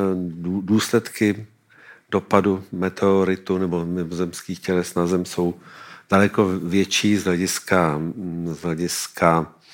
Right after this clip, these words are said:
mm, prachu a popela, který se, který se vy-, vy-, který se vypustí do povětří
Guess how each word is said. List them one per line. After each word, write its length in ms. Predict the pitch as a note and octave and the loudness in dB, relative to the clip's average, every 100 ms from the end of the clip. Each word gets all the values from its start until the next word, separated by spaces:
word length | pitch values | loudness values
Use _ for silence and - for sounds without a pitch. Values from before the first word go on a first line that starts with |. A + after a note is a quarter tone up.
| - - - - - - - _ _ _ _ _ | -10 -2 0 0 -2 -10 -20 _ _ _ _ _
mm, 280 | G2 F#2+ F2+ - - - _ _ _ B2 A#2 A2 - - G2+ F2 - _ _ _ _ _ _ | -4 -2 -4 -10 -20 -20 _ _ _ -2 -2 -4 -8 -10 -12 -12 -18 _ _ _ _ _ _
prachu 440 | - G#2 - B2 A#2+ | 2 2 4 6 6
a 60 | |
popela, 580 | F#2 - - F#2+ A2 G#2+ | 4 -2 -2 2 4 4
který 320 | - - G#2+ | 2 -2 -2
se, 280 | - - G2+ | 0 0 0
který 340 | - - G2+ | -2 0 0
se 280 | F#2 - G2+ F#2+ | 0 0 0 0
vy-, 360 | F2+ F2+ F#2+ - _ - - - - - - - - | -4 0 0 -2 _ -20 -20 -20 -20 -20 -20 -20 -18
vy-, 460 | G#2 F#2 E2+ F2+ F2 - A2+ - _ _ - | -14 -12 -8 -8 -8 -12 -18 -20 _ _ -14
který 200 | - F#2+ | -6 -6
se 320 | F2+ - F#2 E2 - _ C3 - | -4 -4 -4 -6 -18 _ -10 -4
vypustí 500 | F#2 F#2 A2 - G2 | -2 0 -2 -2 -2
do 80 | F2 | 0
povětří 680 | G#2+ G#2+ A#2 - C3 C3 | 4 4 4 2 0 -2